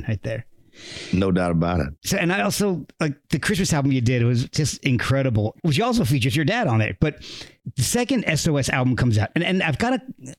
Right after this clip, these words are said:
Speaker 2: I guess the first question I wanna ask about this is, each one is for a different charity. How do you decide the, the, the charity that you're going to give the money to for each different album?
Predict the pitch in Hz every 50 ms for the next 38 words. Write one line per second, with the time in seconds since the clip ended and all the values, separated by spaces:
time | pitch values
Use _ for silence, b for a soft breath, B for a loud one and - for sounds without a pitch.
0 | _ _ _ - - - - 175 208 247 - - 226 - - 220 175 - - 175
1 | - 196 175 160 151 - 151 180 - - 156 127 127 120 - - 117 107 - -
2 | 147 139 139 135 123 - - - - _ _ _ _ - - 226 240 - - 160
3 | 170 175 196 214 202 165 135 127 123 131 151 139 123 - - 156 139 127 104 -
4 | 156 - 160 143 113 - - - 165 160 160 151 120 107 90 110 170 208 226 233
5 | 233 233 226 214 208 196 190 185 185 175 156 131 160 135 - - 180 160 160 156
6 | 156 156 156 151 139 131 135 113 - - 127 127 120 117 123 123 120 127 156 143
7 | 123 120 127 127 123 120 120 113 107 - - - 165 165 165 160 143 139 127 127
8 | 123 123 - - _ - - 139 131 131 120 131 135 135 131 117 - - 135 127
9 | 127 123 123 123 110 B B B B B B B B - - 139 143 123 131 127
10 | 135 143 147 131 110 - - 113 101 92 - 131 135 127 117 - - - - -
11 | - _ _ _ _ - 135 120 - 120 117 113 117 117 107 98 92 - -